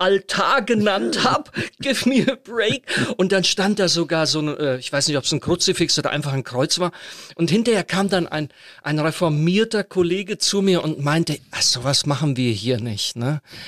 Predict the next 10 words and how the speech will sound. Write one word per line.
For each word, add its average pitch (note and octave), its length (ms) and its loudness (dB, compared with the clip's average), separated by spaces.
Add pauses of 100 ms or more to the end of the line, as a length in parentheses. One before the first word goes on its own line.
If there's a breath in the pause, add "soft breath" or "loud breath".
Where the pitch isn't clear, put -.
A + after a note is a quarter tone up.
(320 loud breath)
Da G2+ 120 -6
hab F3 80 2
ich G3+ 160 0
eben F3 220 0
auch E3+ 340 0
gemerkt, E3+ 760 0 (160)
ja, D3 340 0
da E3 140 -2
gibt - 320 -4
es - 240 2